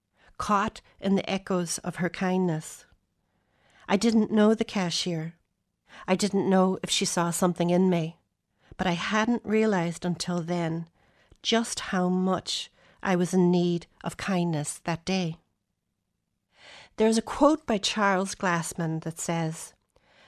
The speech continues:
"Kindness begins with the understanding that we all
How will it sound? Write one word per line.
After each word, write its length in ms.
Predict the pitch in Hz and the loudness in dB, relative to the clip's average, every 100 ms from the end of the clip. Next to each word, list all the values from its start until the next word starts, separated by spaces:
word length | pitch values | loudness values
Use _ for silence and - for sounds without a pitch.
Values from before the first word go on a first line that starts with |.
| _ | _
"Kindness 480 | - 233 233 240 247 | -4 2 4 4 0
begins 600 | - 214 196 180 175 - | -4 -2 2 2 0 -2
with 120 | 185 | -4
the 100 | 190 | 0
understanding 840 | 175 175 170 - 170 160 160 160 165 _ _ - - | 0 0 -2 -2 -2 0 -2 -4 -8 _ _ -20 -10
that 120 | - | -6
we 140 | 180 | -4
all 540 | - 180 175 175 170 | 0 2 2 0 -2